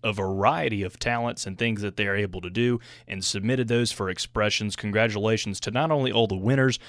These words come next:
but all of the participants who had an entry as well. You all did a wonderful job, and congratulations to those winners who were recognized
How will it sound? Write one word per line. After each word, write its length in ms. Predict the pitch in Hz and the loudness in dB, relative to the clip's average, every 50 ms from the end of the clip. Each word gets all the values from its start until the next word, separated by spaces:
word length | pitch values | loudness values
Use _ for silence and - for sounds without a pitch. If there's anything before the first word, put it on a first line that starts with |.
| - - - | -20 -12 -8
but 120 | - 98 | -2 2
all 240 | 107 117 127 123 123 | 4 4 4 4 4
of 100 | 117 104 | 2 0
the 100 | 107 110 | 0 -4
participants 840 | 101 - 110 101 - 127 131 - 123 110 - 113 104 101 - - - - 101 | -2 -4 -4 -2 0 -2 0 0 -2 -2 -2 -4 -4 -4 -4 -6 -6 -4 -2
who 240 | 107 113 113 107 104 | -2 0 0 0 -2
had 380 | 92 92 104 107 107 107 104 104 | -4 -4 -4 -2 -2 -2 -2 -4
an 180 | 107 107 107 | -6 -6 -4
entry 420 | - 123 117 110 - 113 104 101 98 | -2 -2 -2 -2 -2 -2 -2 -2 -2
as 140 | 92 87 90 | -4 -4 -4
well. 260 | 95 101 92 85 82 | -4 -2 -2 -4 -4
You 140 | 85 90 92 | -6 -6 -6
all 100 | 92 90 | -4 -4
did 100 | 92 90 | -6 -8
a 60 | 87 | -6
wonderful 320 | 92 101 98 87 - 95 | -4 -4 -6 -6 -8 -6
job, 340 | 90 104 95 95 98 101 104 - - - - | -4 -2 0 0 0 0 -2 -8 -16 -20 -8
and 160 | - 113 101 95 | -6 -6 -6 -4
congratulations 840 | - 104 98 104 107 110 101 101 98 104 110 104 - - 101 92 - | -6 -4 -2 0 0 0 0 0 -2 -2 0 -2 -2 -4 -6 -6 -6
to 80 | 107 | -4
those 200 | 98 98 95 87 | -2 -2 -2 -2
winners 360 | 92 107 113 110 104 104 98 - | -2 0 0 0 0 0 -2 -2
who 100 | 110 107 | -2 -2
were 140 | 101 95 | 0 0
recognized 720 | 98 113 117 120 - 107 101 98 92 92 92 92 92 - | 2 2 2 0 0 -2 -4 -4 -2 -4 -4 -4 -6 -8